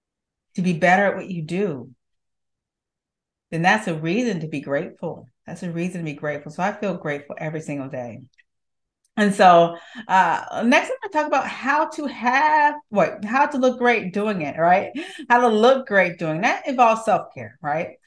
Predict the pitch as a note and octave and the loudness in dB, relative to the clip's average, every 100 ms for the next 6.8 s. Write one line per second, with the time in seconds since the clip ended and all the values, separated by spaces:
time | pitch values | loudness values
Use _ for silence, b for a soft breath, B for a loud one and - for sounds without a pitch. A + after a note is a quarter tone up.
0 | b b G#3+ C4+ D#4+ D4 C#4+ D4+ C#4+ A#3+ | b b 0 2 2 0 -2 2 2 2
1 | B3+ B3 B3 A#3+ A#3+ A#3+ A#3+ A#3+ A3 A#3+ | 2 2 0 0 0 0 -2 -2 -4 -4
2 | A3+ G#3+ G#3 A3 G#3+ G#3+ A3 A3 A3+ A3+ | -2 0 2 0 0 -2 -2 -4 -2 -2
3 | G3 G#3 G3+ - G#3 G3 F#3 F3+ - E3 | -2 -4 -6 -6 -8 -4 -4 -4 -2 -2
4 | E3 F#3+ F#3 F3+ F#3 - B3+ A#3+ A3 G3 | -2 -2 0 -2 -8 -4 -4 -2 -6 -8
5 | G3+ F#3+ F#3+ F#3+ - F#3 F3+ - _ - | -10 -6 -4 -4 -4 -12 -14 -20 _ -10
6 | A#3 G#3+ - - D#3+ _ _ | -4 -2 -4 -14 -16 _ _